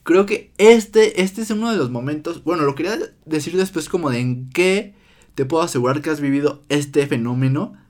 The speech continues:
y que has dicho, "¿Qué onda? ¿Qué es esto?". Pero bueno, vamos a hablarlo más tarde, pero la cuarta es la incapacidad de reconocer tu imagen propia en un espejo. Quinta es una sensación de desapego a tus emociones propias.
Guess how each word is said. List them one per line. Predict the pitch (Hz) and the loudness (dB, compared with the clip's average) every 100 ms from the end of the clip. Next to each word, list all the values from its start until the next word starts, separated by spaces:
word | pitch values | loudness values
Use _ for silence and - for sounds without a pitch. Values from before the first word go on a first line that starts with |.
| _ | _
y | - 117 | -12 -6
que | 135 | -2
has | 135 | -2
dicho, | 135 139 139 | -2 -4 -6
"¿Qué | 143 131 | -2 0
onda? | 131 117 107 | 0 -2 -6
¿Qué | 101 | -6
es | 135 139 | -6 -6
esto?". | 131 123 101 - _ _ _ | -8 -10 -18 -20 _ _ _
Pero | 131 127 | -2 2
bueno, | 139 131 | 2 2
vamos | 143 196 | 0 0
a | 196 | 0
hablarlo | 123 120 127 143 | 0 0 -2 -4
más | 143 143 | -6 -6
tarde, | 165 180 | -4 -4
pero | 185 139 | 0 0
la | 127 117 120 | 2 0 0
cuarta | 190 190 175 | -4 -2 -4
es | 185 - - | -4 -8 -4
la | 143 | -2
incapacidad | 143 139 131 131 147 | 0 -2 -2 0 0
de | 175 | 2
reconocer | 175 143 117 123 151 - - - | 0 -2 -6 -4 -4 -6 -16 -6
tu | |
imagen | 127 127 135 131 | -2 -2 -2 -4
propia | 127 131 | -4 -2
en | 131 | -4
un | 123 | -4
espejo. | 120 - 139 131 - - - | -8 -8 -6 -6 -10 -18 -4
Quinta | 196 202 214 208 | 0 2 2 0
es | 196 - | -2 -4
una | 175 208 | -4 -2
sensación | 190 135 156 170 | -2 -4 -6 -2
de | |
desapego | 165 135 127 135 135 | -4 -4 -6 -4 -2
a | 160 | -2
tus | 139 127 | -4 -10
emociones | 107 107 127 120 | -10 -8 -8 -8
propias. | - 135 131 - | -10 -12 -10 -16